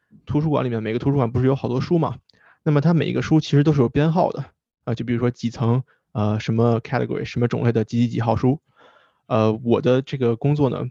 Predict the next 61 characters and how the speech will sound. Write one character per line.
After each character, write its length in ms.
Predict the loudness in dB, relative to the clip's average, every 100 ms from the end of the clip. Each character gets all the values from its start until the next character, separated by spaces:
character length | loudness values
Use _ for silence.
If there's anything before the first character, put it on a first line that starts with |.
| -12 _
就 100 | 2
是 80 | 2
去 140 | 4
这 80 | 2
些 100 | 2
书 160 | -2 0
架 140 | 0
里 80 | -2
面， 240 | -6 -10 -10 _ _
呃， 180 | -2 0
把 120 | -2
它 140 | -2
这 100 | -2
个 140 | -2 -2
书 160 | -2
的 60 | -2
编 180 | 0 2
号 160 | 0
读 200 | 0 2
起 120 | 2 -2
来。 200 | -10 -16 _ _ _ -2
呃， 160 | 0
为 100 | 0
什 100 | 0
么 60 | 0
要 60 | 0
读 120 | 0
这 80 | -2
个 60 |
书 120 | -4
编 160 | 0 0
号 160 | 0 -2
呢？ 120 | -6 -12 _
就 100 | _
是 120 | -2 -2
要 40 |
确 220 | -2 -2
定 180 | 0 -2 -6 _
每 160 | -2 0
一 100 | 0
个 120 | -2
书 220 | 0 0
都 100 | 2
是 60 | 0
按 100 | 0
照 80 | 0
这 80 | -2
个 80 |
编 220 | 0 0 2
号 120 | 0
来 120 | 0
排 200 | 0 -2
序 160 | 0 -2
的， 160 | -2 -10
而 100 | -2
且 100 | 0
没 120 | 2 2
有 60 |
人 120 | 2
乱 160 | 2 2
放。 180 | 0